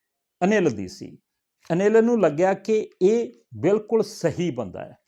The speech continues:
ਜਿਸ ਨੂੰ ਮਾਰ ਕੇ ਦਿਖਾਇਆ ਜਾ ਸਕਦਾ ਬੀਮਾ ਕੰਪਨੀ ਵਾਲਿਆਂ ਨੂੰ ਕਿ ਇਹ ਮੇਰੀ ਲਾਸ਼ ਹੈ। ਇਸ ਭਿਖਾਰੀ ਨੂੰ ਮੰਗਦੇ ਮੰਗਦੇ ਨੂੰ ਇਹ ਅਨਿਲ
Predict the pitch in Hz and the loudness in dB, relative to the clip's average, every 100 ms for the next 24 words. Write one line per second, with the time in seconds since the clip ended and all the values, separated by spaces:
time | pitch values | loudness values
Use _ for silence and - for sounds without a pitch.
0 | _ _ _ _ _ _ 104 90 180 185 | _ _ _ _ _ _ -14 -4 -4 -4
1 | 202 208 147 123 127 120 - 123 113 _ | -8 -6 -4 -2 -2 -4 -8 -10 -10 _
2 | _ _ - 135 - 160 127 120 110 101 | _ _ -6 -6 0 0 2 0 -4 -8
3 | - 107 110 127 120 113 113 113 107 110 | -8 -12 -6 -6 -4 -4 -4 -4 -6 -10
4 | 101 - 107 110 107 110 143 - 143 160 | -12 -14 -12 -12 -12 -12 -12 -8 -4 -4
5 | - 165 185 202 - _ _ - 156 190 | -4 2 2 2 -4 _ _ -2 4 4
6 | 170 110 90 - - _ _ _ _ _ | 2 -4 -10 -14 -20 _ _ _ _ _
7 | _ _ _ _ _ _ _ - 190 233 | _ _ _ _ _ _ _ 2 4 4
8 | 233 226 - - 208 185 175 196 202 147 | 0 -4 -4 0 2 4 2 -2 -2 0
9 | 143 147 180 165 135 131 139 147 175 - | 0 -2 -4 -2 -4 -4 -6 -6 -8 -6
10 | 160 180 - 135 135 151 - | -4 -4 -4 -4 -2 -4 -12